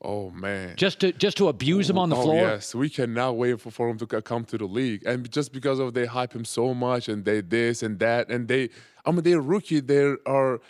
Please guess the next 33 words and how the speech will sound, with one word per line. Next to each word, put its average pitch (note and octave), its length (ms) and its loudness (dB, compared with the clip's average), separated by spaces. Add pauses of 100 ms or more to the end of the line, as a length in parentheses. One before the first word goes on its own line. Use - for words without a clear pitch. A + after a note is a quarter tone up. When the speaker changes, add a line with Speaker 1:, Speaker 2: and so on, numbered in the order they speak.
(200)
Speaker 1:
already C#3 300 2
saying, B2+ 380 0
"Oh, A#2 280 2 (160)
he's A2 180 -4
gonna A2+ 180 -4
become G#2 300 -2
a G2+ 40 -8
Hall G2+ 160 -2
of F#2 140 -10
Famer." C#3+ 460 2
He E3 120 0
hasn't E3+ 300 0
played D#3+ 220 0
a C3 100 -2
minute C#3 380 0
in C3+ 80 0
N C3+ 120 -2
B C3 340 2 (600)
A, C3+ 40 0
in C#3+ 80 0
N C#3 160 0
B C#3 140 4
A C#3 40 0
court D#3+ 300 0
yet. F#2+ 300 -4
So A#2 180 -2
they B2 120 2
were B2+ 120 2
just B2 220 -6
hyping B2+ 280 -4
him A#2+ 80 -6
so A#2 220 0
much. A#2 260 0